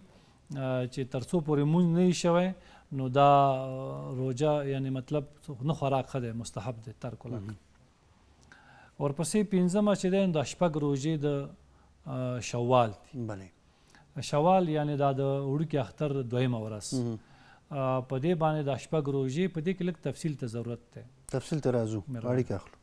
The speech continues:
Speaker 2: السلام علیکم ورحمت الله. بی بی حاجي زموږ غږ اورئ؟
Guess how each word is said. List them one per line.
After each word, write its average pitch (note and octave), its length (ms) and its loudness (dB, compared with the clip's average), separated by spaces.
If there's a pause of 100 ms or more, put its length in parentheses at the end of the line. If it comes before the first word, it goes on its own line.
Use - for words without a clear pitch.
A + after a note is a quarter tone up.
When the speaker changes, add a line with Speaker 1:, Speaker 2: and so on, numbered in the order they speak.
(600)
Speaker 2:
السلام C3 360 2
علیکم C3 300 2
ورحمت A2 360 -6
الله. F#2+ 240 -8 (3750)
بی B2 100 -4
بی B2 80 0
حاجي B2 200 0
زموږ B2 240 0
غږ B2 120 0
اورئ؟ D3 260 4